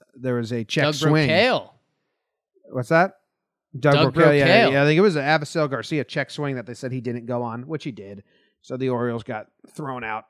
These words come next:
Speaker 1: I can't imagine being that invested still. Like, Orioles.
Speaker 2: Not the time to deep dive into this. Do, do you want baseball to do something with check swings? 'Cause it is a little silly.
Speaker 1: No, I don't know
Speaker 2: But
Speaker 1: if
Speaker 2: I don't
Speaker 1: there's
Speaker 2: know what to
Speaker 1: anything you
Speaker 2: do.
Speaker 1: can do.
Speaker 2: Yeah.
Speaker 1: I don't know if there's a,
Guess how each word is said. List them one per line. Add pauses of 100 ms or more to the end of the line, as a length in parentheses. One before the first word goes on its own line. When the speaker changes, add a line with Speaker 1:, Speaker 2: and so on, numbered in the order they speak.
Speaker 1:
I
can't
imagine
being
that
invested
still. (760)
Like,
Orioles.
Speaker 2:
Not
the
time
to
deep
dive
into
this.
Do,
do
you
want
baseball
to
do
something
with
check
swings?
'Cause
it
is
a
little
silly. (760)
Speaker 1:
No,
I
don't
know
Speaker 2:
But
Speaker 1:
if
Speaker 2:
I
don't
Speaker 1:
there's
Speaker 2:
know
what
to
Speaker 1:
anything
you
Speaker 2:
do.
Speaker 1:
can
do. (280)
Speaker 2:
Yeah. (360)
Speaker 1:
I
don't
know
if
there's
a,